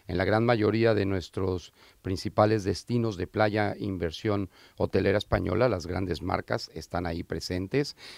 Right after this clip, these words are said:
y, y grupos también en otros sectores del turismo que han encontrado no nada más una oportunidad para mover turistas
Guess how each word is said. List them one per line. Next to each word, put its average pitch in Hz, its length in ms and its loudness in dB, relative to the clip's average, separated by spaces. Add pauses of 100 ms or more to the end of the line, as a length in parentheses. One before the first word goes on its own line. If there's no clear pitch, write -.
(140)
y, 117 220 2
y 123 440 4
grupos 160 540 2
también 139 400 2
en 113 160 2
otros 143 320 -2
sectores 131 560 2
del 120 180 0
turismo 131 480 2 (340)
que 135 100 0
han 131 120 4
encontrado 131 600 4
no 131 140 2
nada 147 240 4
más 131 260 0
una 143 180 2
oportunidad 113 880 0 (340)
para 104 220 2
mover 107 320 2
turistas 131 800 -2